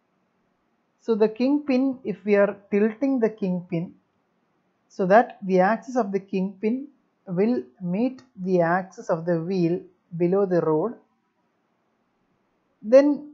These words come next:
we can reduce the offset distance, or we can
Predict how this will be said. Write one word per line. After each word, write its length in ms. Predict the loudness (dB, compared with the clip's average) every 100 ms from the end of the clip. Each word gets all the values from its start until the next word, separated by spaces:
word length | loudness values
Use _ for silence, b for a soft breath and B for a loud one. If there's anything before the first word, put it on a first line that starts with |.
| -10
we 120 | -6
can 420 | 0 0 0 -4 -10 -4
reduce 800 | 0 2 2 0 0 -4 -14 -20 _ _ _ _ _ _ _ _ -4
the 160 | 2
offset 440 | 4 4 0 -8 -6
distance, 440 | -10 -12 -20 -8
or 140 | -4 -4
we 100 | -2
can 280 | -2 -4